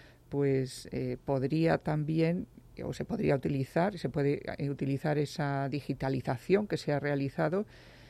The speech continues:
eh, pues para otras muchas cosas, como puede ser, pues, el control de, de la vacunación o de,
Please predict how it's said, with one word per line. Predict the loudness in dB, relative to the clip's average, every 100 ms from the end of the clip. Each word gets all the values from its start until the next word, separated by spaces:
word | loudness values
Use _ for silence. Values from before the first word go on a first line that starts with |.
| -20 -4
eh, | 0 2 0 -2 -2
pues | -2
para | 4 4 6 6
otras | 4 4 2 0
muchas | 0 -2 -2
cosas, | -2 -2 -2
como | -2 -2
puede | 0 0 0
ser, | 0 -2 -2 -2
pues, | -6 -8 -8
el | -8 -6 -6
control | -6 -6 -2 -2 0
de, | 0 0 -2 -4 -4
de | -6 -4 -4
la | -4 -4
vacunación | -4 -4 -2 -4 0 2 4 4 2
o | 0 -2
de, | -4 -4